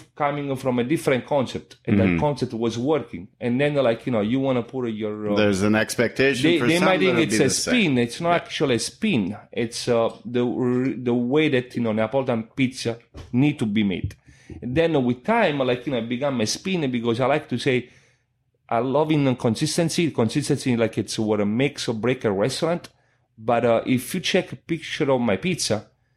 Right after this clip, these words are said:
Speaker 1: they're completely different from the first day that I opened the restaurant because, uh, like, uh, us, I think your product, I, I see myself in a pizza, like, you evolve.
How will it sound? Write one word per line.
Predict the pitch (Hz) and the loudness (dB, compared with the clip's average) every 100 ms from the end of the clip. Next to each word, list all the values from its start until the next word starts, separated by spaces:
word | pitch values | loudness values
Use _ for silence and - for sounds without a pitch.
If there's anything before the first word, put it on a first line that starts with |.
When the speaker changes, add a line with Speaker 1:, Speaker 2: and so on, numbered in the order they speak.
| _ _ _ | _ _ _
Speaker 1:
they're | 123 123 | -2 -2
completely | 123 120 120 175 143 | 0 -2 0 2 0
different | 127 147 - 120 | 0 -2 0 0
from | 117 107 | 0 0
the | 110 | 0
first | 110 135 131 123 | 0 -2 -2 -2
day | 120 | 0
that | 107 | 2
I | 98 | 2
opened | 123 113 98 | 2 2 0
the | 90 95 | 2 2
restaurant | 135 - 98 82 92 | 2 0 -4 -4 -4
because, | 110 104 98 | -2 0 0
uh, | 104 - _ _ | 0 -6 _ _
like, | 117 120 117 | -2 -2 0
uh, | 120 113 | 2 2
us, | 127 160 180 - - | 0 -2 0 -2 -2
I | 127 | 0
think | 139 127 | 0 2
your | 113 | 0
product, | - 135 156 160 - _ _ - | 0 0 0 -2 -12 _ _ -4
I, | 113 110 | -2 0
I | 120 | -2
see | 117 - 180 | 0 -2 0
myself | 143 117 143 135 | 2 2 0 0
in | 117 | -2
a | 98 | -2
pizza, | - 131 - | -2 -4 -4
like, | 90 95 | -10 -8
you | 117 139 | -2 2
evolve. | 117 120 78 | 2 0 -2